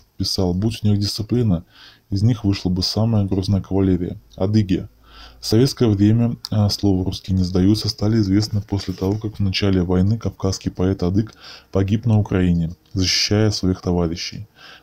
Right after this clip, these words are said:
Попав в окружение, на предложение "Сдайся, Рус", он воскликнул: "Русские не сдаются", и взорвал себя, уничтожив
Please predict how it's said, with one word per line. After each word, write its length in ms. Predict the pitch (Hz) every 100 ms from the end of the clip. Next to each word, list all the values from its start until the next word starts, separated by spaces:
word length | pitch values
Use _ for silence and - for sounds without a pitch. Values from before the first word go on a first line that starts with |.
| -
Попав 400 | 92 - 123 -
в 60 |
окружение, 540 | 113 - 110 131 131 98
на 180 | 92 90
предложение 560 | 92 92 92 92 92
"Сдайся, 500 | 87 95 95 - 92
Рус", 280 | 98 120 -
он 160 | 95 98
воскликнул: 580 | 101 - 107 92 92 92
"Русские 380 | 104 - 101
не 100 | 101
сдаются", 460 | 95 95 95 90 92
и 20 |
взорвал 380 | 87 90 98 123
себя, 340 | - 107 101 - - - -
уничтожив 600 | 107 104 - 104 -